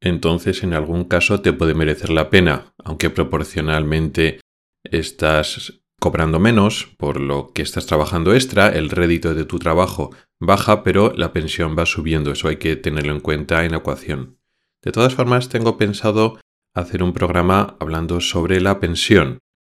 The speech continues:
sobre cómo funciona, más que sobre cómo funciona la pensión sueca, que también, unas reflexiones, yo creo que poco compartidas, o lo he leído pocas veces por ahí,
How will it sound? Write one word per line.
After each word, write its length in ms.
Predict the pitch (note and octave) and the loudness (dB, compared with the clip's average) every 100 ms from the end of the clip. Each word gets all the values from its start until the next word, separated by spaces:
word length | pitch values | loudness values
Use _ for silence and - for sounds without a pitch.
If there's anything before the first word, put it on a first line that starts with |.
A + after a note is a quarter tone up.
| _ _ _ | _ _ _
sobre 300 | - D#2+ D#2 | -6 -4 -2
cómo 160 | E2 F2 | -4 -4
funciona, 460 | F#2 E2+ E2+ E2+ | -6 -4 -2 -2
más 260 | E2+ B2 B2+ | -2 -4 -2
que 160 | - | -2
sobre 380 | A#2+ - G#2 F#2+ | -2 0 0 0
cómo 180 | F#2+ F#2+ | -2 -4
funciona 400 | - F#2 F#2+ F2+ | -4 -6 -2 -2
la 160 | E2+ - | -2 -2
pensión 360 | D#2+ - F#2 | -6 -6 -8
sueca, 540 | - B2+ C3 G2+ A2+ - | -2 -2 2 0 0 -6
que 200 | - C#2+ | -10 -10
también, 560 | - - D#2 F#2+ G2 G2+ _ _ _ _ _ - | -8 -8 0 2 2 -2 _ _ _ _ _ -4
unas 260 | A#2 A#2 | 0 0
reflexiones, 880 | B2 A#2 A2+ - B2 A#2+ A2+ A#2 - - | -2 -4 -4 0 2 4 2 0 -4 -6
yo 220 | G2 A2 | -4 -2
creo 180 | - G#2+ | -4 -6
que 400 | - F#2 - _ _ | -4 -4 -6 _ _
poco 260 | C3 C3 - | 0 0 0
compartidas, 720 | G2 B2 D#2+ B2+ B2+ B2 G2+ | -2 -2 0 4 4 4 2
o 80 | F2+ | 2
lo 140 | G2 | 4
he 20 | |
leído 340 | G#2+ G#2+ G#2 - | 4 4 2 -2
pocas 300 | - F#2 F2+ | -4 -4 -6
veces 320 | F#2 B2 - | -8 -8 -8
por 260 | - D#2+ | -6 0
ahí, 320 | F2+ A2 B2 | 2 4 2